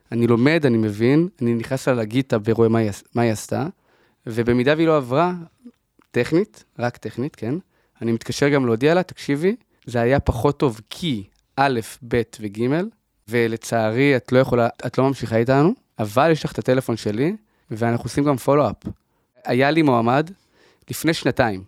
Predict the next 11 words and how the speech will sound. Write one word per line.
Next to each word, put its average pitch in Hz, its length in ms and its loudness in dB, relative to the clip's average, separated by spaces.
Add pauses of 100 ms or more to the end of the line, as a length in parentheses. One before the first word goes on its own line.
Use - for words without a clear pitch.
(120)
אני 127 140 -2
ממש 143 260 4
זוכר 123 380 0
את 98 60 -4
זה, 95 80 -10
כן? 127 240 -4 (680)
שהוא 117 360 -2 (400)
לא 160 60 6
עבר. 165 240 2 (680)
בחור 185 640 2
פרונט-אנד 180 720 0